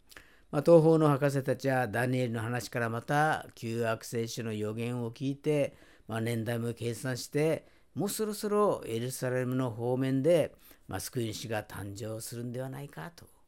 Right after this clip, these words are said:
そのように、いうふうにして待っていたのであります。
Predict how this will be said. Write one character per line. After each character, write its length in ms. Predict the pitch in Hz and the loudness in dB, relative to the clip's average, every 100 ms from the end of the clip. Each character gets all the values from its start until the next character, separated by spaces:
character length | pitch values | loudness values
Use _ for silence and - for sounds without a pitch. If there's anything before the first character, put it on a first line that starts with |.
| _ | _
そ 220 | - - 104 | -16 -10 -8
の 100 | 113 | -6
よ 140 | 110 | -6
う 20 | |
に、 460 | 101 131 - 50 - | -6 -8 -8 -12 -12
い 80 | 92 | -12
う 0 | |
ふ 80 | |
う 80 | 98 | -10
に 100 | 107 | -12
し 100 | - | -10
て 240 | - 135 98 | -6 -6 -6
待 200 | 87 82 | -8 -12
っ 120 | - | -14
て 100 | - | -12
い 100 | - | -12
た 140 | - 104 | -12 -12
の 120 | 92 | -12
で 120 | 90 | -12
あ 40 | - | -14
り 100 | - | -18
ま 80 | |
す。 160 | - - | -20 -20